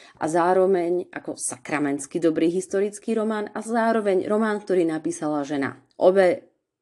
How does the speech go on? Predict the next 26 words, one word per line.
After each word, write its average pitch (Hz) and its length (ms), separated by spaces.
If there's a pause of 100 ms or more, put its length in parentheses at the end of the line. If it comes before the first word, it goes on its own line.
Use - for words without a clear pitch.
(100)
obe 226 240
tieto 208 320
podmienky 175 400
splnila 160 560
do 135 80
bodky 180 400 (640)
a 151 320
opäť, - 480
ako 156 240
spomínam, 156 640
síce 226 240
ma 202 160
stredoveké 180 640
témy 165 400
vôbec 175 400
neberú, 170 480 (320)
ale 156 160
v 156 160
tomto 190 480
prípade 160 480
som 151 240
bola 151 480
úplne 165 400
vtiahnutá 160 560
do 147 320
deja. 143 480